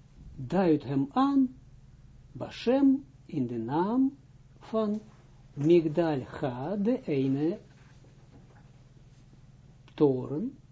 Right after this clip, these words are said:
de pareach ba'avira, die scheert in de, in de lucht, en dan nog daarbij twee woorden, rav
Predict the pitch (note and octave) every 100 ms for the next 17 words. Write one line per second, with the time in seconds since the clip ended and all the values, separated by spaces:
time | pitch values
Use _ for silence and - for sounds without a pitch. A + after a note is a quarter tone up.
0 | - C3+ C3+ C#3 B2 A#2 C3 C3 C3+ -
1 | - - - B2+ C3+ F#3+ F#3+ B2 - A#2
2 | C#3+ G#3+ - B2 C#3 C3 - - - -
3 | - - - - - - A3 A3 C#3 B2
4 | - - D#3 C#3 B2+ A#2+ G#2+ - - -
5 | - - - - - - - - - -
6 | - - D3 C3+ A2+ C3 G3+ - - -
7 | - - - B2+ A#2+ C#3 C#3+ D3+ A#2+ D#3
8 | C3+ G3+ G3+ G3 G3 D#3 B2+ A#2 A2 G#2
9 | B2 D#3 A3 C4